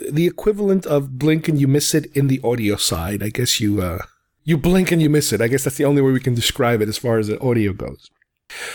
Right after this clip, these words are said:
So then you had, like I said, the big change that came with the special editions. Once the special editions came out, Lucas would go on the record to say that this is it. This is the new version of Star Wars, and this is it. You're not gonna go back and get the old ones.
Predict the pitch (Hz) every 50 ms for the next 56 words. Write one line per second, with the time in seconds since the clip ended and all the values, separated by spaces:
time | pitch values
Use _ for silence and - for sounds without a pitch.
0 | - - - - 208 208 220 254 285 302 294 294 254 220 220 226 220 214 208 185
1 | 170 - - 165 160 - 160 156 - - - - 117 87 95 101 104 127 131 135
2 | - 208 220 190 180 - - _ _ _ _ _ _ _ _ _ - - - -
3 | 185 151 131 131 131 - - 127 - - - - 135 131 135 127 117 120 120 123
4 | - - - _ _ _ _ _ 135 151 147 - - 151 135 135 - 151 135 127
5 | 131 131 113 101 92 - - - - - - - - - - - - - - -
6 | - - - _ _ 160 220 302 302 302 - 269 - - 247 226 208 - 208 185
7 | 165 156 170 160 - - 135 - - - - 151 127 131 170 202 220 226 220 -
8 | - - - _ _ _ _ _ _ _ _ _ - 147 135 143 170 185 - 196
9 | 185 - - - 165 - - - 165 156 156 151 151 - _ _ _ _ _ 156
10 | 135 127 170 165 160 160 170 165 165 156 151 143 135 156 196 214 - 165 156 143
11 | - 139 - - 160 147 139 135 131 117 120 147 143 - - 156 143 160 165 127
12 | 101 - 143 135 - - 147 135 127 123 123 139 160 180 165 156 151 147 143 139
13 | 147 143 135 127 - - - 151 135 127 127 123 123 120 120 123 123 120 - 107
14 | 101 101 101 101 113 110 - - 123 110 123 123 123 120 - 95 98 101 107 110
15 | 123 131 139 135 131 131 131 123 117 120 120 117 117 120 - - 107 104 101 117
16 | 110 - _ - 110 131 151 170 165 160 170 170 170 165 165